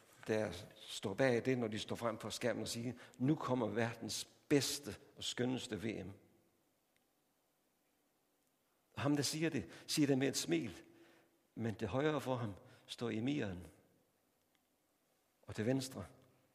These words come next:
præsidenten i Rusland. Jeg kan godt forstå, at journalisterne har haft travlt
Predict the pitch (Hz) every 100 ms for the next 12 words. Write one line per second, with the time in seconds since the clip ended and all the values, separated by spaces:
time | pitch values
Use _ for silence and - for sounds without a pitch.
0 | _ - 95 92 117 107 92 87 - 101
1 | 110 92 90 - _ _ _ _ _ _
2 | _ _ _ _ _ _ _ _ _ _
3 | _ _ _ _ _ _ _ _ _ _
4 | _ _ _ _ _ - 131 - 156 -
5 | - 165 131 - - - - - 120 -
6 | 123 123 135 147 - 113 98 - - -
7 | _ _ _ _ 117 107 113 - - 135
8 | 95 90 -